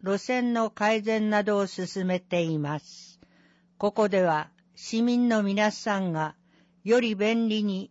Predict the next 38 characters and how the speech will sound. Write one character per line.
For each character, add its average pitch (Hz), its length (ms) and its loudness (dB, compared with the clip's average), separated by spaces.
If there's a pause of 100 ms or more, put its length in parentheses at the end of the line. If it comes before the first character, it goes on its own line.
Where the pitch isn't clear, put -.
利 190 160 0
用 247 220 4
で 233 160 0
き 226 140 -6
る 214 160 2
公 233 280 0
共 226 400 -2
交 220 240 0
通 214 240 -4
に 208 200 0
つ - 120 -8
い 202 140 -2
て 254 240 -2
紹 190 440 0
介 170 340 0
し - 280 -10
ま 147 220 -4
す。 - 360 -20 (720)
公 247 260 4
共 233 360 0
交 233 300 2
通 220 240 0
を 214 140 4
利 214 140 2
用 208 220 4
し - 220 -14
て 160 280 -6 (280)
お 175 120 -2
出 247 160 2
か 240 160 -4
け 226 160 -4
し - 140 -12
て 208 120 0
み 196 160 0
ま 190 160 0
せ 185 240 -4
ん 165 100 -6
か？ - 280 -6